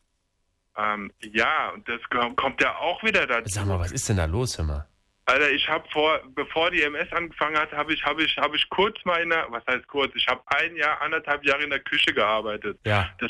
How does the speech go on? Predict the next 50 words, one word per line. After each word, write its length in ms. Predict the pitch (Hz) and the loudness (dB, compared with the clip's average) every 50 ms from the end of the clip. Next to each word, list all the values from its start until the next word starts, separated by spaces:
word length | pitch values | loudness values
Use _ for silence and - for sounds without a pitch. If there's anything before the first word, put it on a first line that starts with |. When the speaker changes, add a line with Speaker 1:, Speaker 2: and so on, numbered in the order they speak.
| - - | -2 -2
Speaker 1:
hat 200 | 135 147 143 - | -2 -2 0 2
mir 120 | 139 131 123 | 2 2 2
so 280 | 117 151 185 214 254 262 - | 2 2 2 2 2 -2 -4
viel 180 | - 214 220 - | -4 -4 0 0
Spaß 380 | - - 190 175 180 190 190 - - | 2 2 4 2 2 2 0 -4 -10
gemacht, 300 | 160 151 143 151 160 - | -6 -4 -4 -4 -4 -4
ich 140 | 139 131 - | -6 -4 0
hätte 240 | 156 147 143 139 131 | 0 0 2 0 -2
das 80 | 131 - - - | -2 -2 -2 0
so 220 | 190 214 247 254 | 0 2 2 0
gerne 320 | 240 220 214 214 202 185 - | 0 0 0 0 0 0 0
weitergemacht, 640 | 165 170 185 180 180 175 156 151 151 151 151 - _ - - - - _ _ - | 0 0 0 0 -4 -6 -4 0 0 0 0 -2 _ -20 -20 -20 -20 _ _ -6
aber 260 | 127 123 117 117 123 | -2 0 2 2 2
nein, 460 | 131 147 165 185 196 196 202 202 190 | 2 2 2 2 2 2 0 -2 -2
da 100 | 170 143 127 135 | -4 -4 -2 -2
hat 160 | 147 - - | -2 -2 -4
es 100 | 156 - - | -8 -4 -2
sofort 500 | 143 135 - - 165 170 185 196 190 190 | -2 -2 0 0 2 2 2 2 2 0
dann, 200 | 175 180 170 160 - - | -2 -2 -2 -6 -6 0
oder 240 | 143 135 131 123 120 | 0 2 2 2 0
was 80 | 120 - - | -2 -4 -4
heißt 160 | 123 113 - | -6 -6 -6
sofort, 300 | 117 _ - 127 139 131 123 | -10 _ 0 2 2 2 0
also 180 | 127 120 127 | -4 -4 -6
da 220 | 123 123 123 113 123 | -4 -2 -2 0 0
hat 140 | 143 - | -2 -4
es 120 | 165 143 - | -6 -4 0
dann 220 | - 151 156 160 | 0 0 0 0
mit 160 | 156 156 - | -2 0 2
der 100 | 156 147 | 2 2
M 120 | 151 139 107 | 2 0 0
S 200 | 107 135 139 - - | 0 0 0 0 -2
angefangen 500 | 135 127 123 117 113 - 110 110 117 117 | -4 -2 -2 -6 -4 0 0 0 0 -2
und 200 | 117 120 113 139 | -6 -4 0 -2
das 120 | 139 - - | -2 -2 0
konnte 240 | - 135 135 135 127 | 0 0 0 2 0
ich 60 | - | 0
dann 160 | 131 117 113 | 0 2 0
auf 160 | 113 117 - | 0 0 0
jeden 260 | - 143 160 175 170 | 2 2 2 2 0
Fall 220 | - 156 151 151 131 | -2 -2 0 0 0
auch 220 | 110 117 - - | -2 -6 -6 -6
wieder 180 | 120 107 110 107 | -2 -2 -2 -2
knicken. 380 | - - 104 101 95 - 110 117 | -2 -4 -6 -6 -6 -4 0 0
Speaker 2:
Wie 60 | 131 | 2
sieht's 240 | 123 165 208 - - | 4 4 2 4 2
denn 160 | 202 190 170 | 2 4 4
aus 180 | 113 151 156 165 | 2 2 0 0
mit 160 | 165 143 117 | -2 0 0
Selbsthilfegruppen? 840 | 123 120 123 - - 107 95 95 82 - 82 80 78 76 73 76 | 0 0 0 0 -2 -2 -2 -2 -4 -6 -6 -4 -2 -4 -4 -4